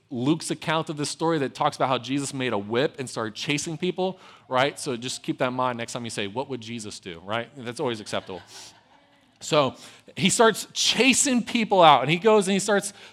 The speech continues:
telling them, he's teaching them and saying to them, he's shouting out at the top of his lungs, he says, "Is it not written, 'My house shall be called a house of prayer for all the nations,'" right? So he's quoting the prophet Jeremiah in this.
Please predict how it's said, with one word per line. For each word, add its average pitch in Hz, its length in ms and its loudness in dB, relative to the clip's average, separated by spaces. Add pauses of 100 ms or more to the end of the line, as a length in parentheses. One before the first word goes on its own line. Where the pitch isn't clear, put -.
telling 214 380 6
them, 156 280 4
he's 170 180 0
teaching 220 360 -2
them 165 180 0
and 156 80 -2
saying 202 260 2
to 170 60 0
them, 147 80 0
he's 143 80 2
shouting 220 440 6
out 196 140 6
at 180 60 4
the 160 60 -6
top 175 180 4
of - 20 -8
his 156 100 -4
lungs, 165 220 -2
he 165 80 -8
says, 160 220 -2
"Is 240 260 -2
it 269 140 0
not 220 300 4
written, 175 440 0 (500)
'My 202 360 6
house 196 500 4 (140)
shall 165 240 4
be 151 120 0
called 180 560 8
a 165 100 0
house 175 460 2
of 143 180 -6
prayer 165 380 2 (400)
for 196 560 4
all 170 460 4
the 143 240 -2
nations,'" 131 720 -6
right? 135 180 -4
So 139 120 -6
he's 127 160 -6
quoting 196 640 4
the 139 60 -2
prophet 170 460 2
Jeremiah 131 840 -2
in 113 120 -6
this. 107 340 -6